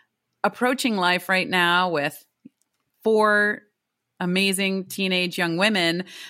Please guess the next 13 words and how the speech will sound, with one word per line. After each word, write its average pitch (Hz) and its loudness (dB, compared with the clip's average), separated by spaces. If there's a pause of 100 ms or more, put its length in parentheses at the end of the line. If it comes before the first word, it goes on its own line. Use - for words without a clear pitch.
that 196 2
are 190 0
living 262 0
life 185 0
in 165 0 (160)
this 392 2
time, 180 0
which 185 -4
is 180 -2
a 185 -8
different 269 -2
time 269 -2
than 175 -2